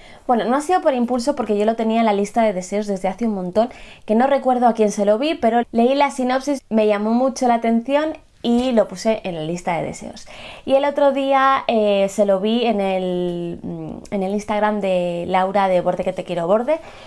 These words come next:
y allí, pues, eh, y, pues, me acordé del cómic y dije, "Este para este mes me va a venir bien para la premisa de, del cómic". <laughs> Y nada, es, mm, bellísimo por dentro, es una cosa espectacular.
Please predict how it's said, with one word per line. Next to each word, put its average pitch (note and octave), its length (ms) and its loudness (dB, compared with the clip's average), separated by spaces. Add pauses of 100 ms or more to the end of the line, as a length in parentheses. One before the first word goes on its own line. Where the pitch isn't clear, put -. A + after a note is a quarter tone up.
(180)
y B3 420 0
allí, A3 360 0
pues, A3 600 -2
eh, E3+ 400 -2 (1400)
y, A#3 140 2
pues, A3 340 -2
me F#3+ 140 -6
acordé F3 420 -2 (160)
del F3 180 -6
cómic A#3 320 0
y G#3 100 -6
dije, E3+ 320 -10 (480)
"Este F#3+ 280 -8
para F#3+ 220 -4
este F#3 200 -8
mes C4 300 -4 (100)
me F#3 140 -2
va F3 80 2
a F3 60 2
venir F3+ 280 -2
bien F#3 260 -4 (360)
para F#3 180 -2
la E3+ 160 -4
premisa F3 400 -8
de, - 320 -12 (320)
del - 160 -14
cómic". - 420 -14
<laughs> C4+ 60 0 (880)
Y G#3 80 -2
nada, D#3 280 -8 (180)
es, C#4 360 -2 (600)
mm, E3+ 560 -6 (160)
bellísimo E3+ 760 -2
por E3+ 160 -6
dentro, G3+ 260 0
es F3 80 -8
una G#3+ 140 -2
cosa A3+ 220 -4
espectacular. F3 640 -8